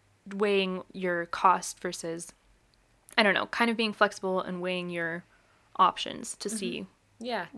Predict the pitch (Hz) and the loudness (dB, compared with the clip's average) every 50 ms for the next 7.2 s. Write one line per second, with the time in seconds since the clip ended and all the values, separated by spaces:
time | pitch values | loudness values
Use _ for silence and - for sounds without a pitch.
0 | 226 202 - 220 208 208 202 190 202 185 185 185 180 180 - - - 180 175 175 | 2 4 6 6 6 6 6 4 4 4 4 2 0 -2 -6 -6 -6 -6 -4 -6
1 | 170 170 170 175 170 170 180 175 170 185 190 190 - - - - 190 190 - 277 | -8 -8 -8 -8 -6 -6 -6 -8 -8 -6 -4 -4 -4 -4 -4 -2 -2 0 0 0
2 | 190 196 196 190 190 - 277 262 202 196 - - 202 - - - _ _ _ _ | -2 -2 -4 -6 -4 -2 -2 -2 -2 -2 -6 -6 -6 -6 -10 -12 _ _ _ _
3 | _ _ _ 247 262 240 190 - - - 208 208 - 220 214 220 220 - 185 180 | _ _ _ -2 -2 -2 -2 -4 -6 -10 -8 0 4 4 4 4 2 -2 -6 -6
4 | 180 - - 196 208 202 202 202 196 180 170 170 - - 190 190 190 185 185 - | -6 -6 -4 -2 0 0 0 2 4 6 6 6 6 2 -2 -4 -4 -4 -4 -6
5 | - - - - - - - - - _ - - 226 202 185 - - - 190 196 | -8 -12 -18 -20 -20 -20 -20 -20 -20 _ -4 0 0 0 0 0 0 2 4 4
6 | 196 202 202 196 - 196 196 196 196 190 - - - 185 185 185 - 180 180 175 | 6 4 4 2 2 2 2 0 0 -4 -4 0 0 0 0 0 0 2 4 4
7 | 175 175 - - | 4 4 0 -4